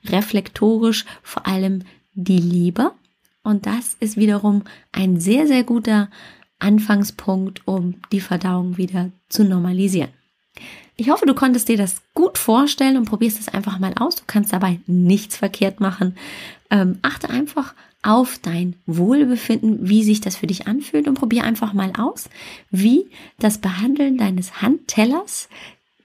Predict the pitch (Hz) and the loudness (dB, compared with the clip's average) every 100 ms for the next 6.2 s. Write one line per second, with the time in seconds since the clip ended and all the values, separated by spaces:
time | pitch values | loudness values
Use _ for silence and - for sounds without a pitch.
0 | _ - 185 170 233 277 - 285 - - | _ 2 2 0 -4 -4 -2 -4 -4 -6
1 | 180 175 190 214 294 - - - - 214 | -4 -2 -2 -2 -4 -6 -14 -20 -8 -8
2 | - 214 277 294 294 240 - - 208 214 | -2 -2 0 -2 -4 -12 -10 0 0 0
3 | - - _ 208 - 214 208 - 277 339 | -14 -20 _ -6 -2 -4 -4 2 4 4
4 | 392 - _ - 202 185 185 180 180 185 | 0 -6 _ -6 -6 -2 0 0 0 -2
5 | - 220 247 269 269 285 _ - 208 285 | -4 -2 0 2 2 0 _ -2 0 2
6 | 311 - | 0 -8